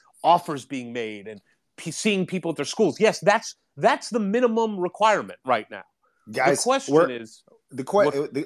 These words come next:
Speaker 2: we're gonna start a drinking game. Every time Eric says "spun up," you all have to take a shot.
Speaker 1: <laughs> Have, have I said that a ton on this one?
Speaker 2: It, it, like,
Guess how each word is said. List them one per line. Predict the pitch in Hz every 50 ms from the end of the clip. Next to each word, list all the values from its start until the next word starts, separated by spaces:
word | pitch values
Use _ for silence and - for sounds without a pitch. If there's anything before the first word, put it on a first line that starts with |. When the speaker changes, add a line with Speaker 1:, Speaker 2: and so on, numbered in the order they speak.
| - _
Speaker 2:
we're | - 127 135 160 156
gonna | 175 185 175
start | 160 - - 190 175 151
a | 147
drinking | 123 127 147 160 151 131 160 170 151
game. | 127 135 131 127 127 139 - 127
Every | 135 139 156 147
time | - 165 165 160 165 151
Eric | 139 143 151 147 -
says | - - 143 127 -
"spun | - - 147 139 127
up," | 127 120 - -
you | 127 123 120
all | 120 127 123
have | 117 131 127 -
to | 113
take | - - 127 - 110
a | 104
shot. | - - 95 - - - - _ _ _ _ _ -
Speaker 1:
<laughs> | 123 -
Have, | 208 196 - 233 226 - - 165 - 185 - 240 208 185 - - -
have | 220 196 175
I | 185 190
said | 180 - 185 160 156
that | 160 156 156
a | 143
ton | - 156 156 160
on | 185 180 170
this | 180 180 -
one? | 202 190 _ _ _ - - -
Speaker 2:
It, | 165 165 160 -
it, | 139 151 135
like, | 147 147 151 139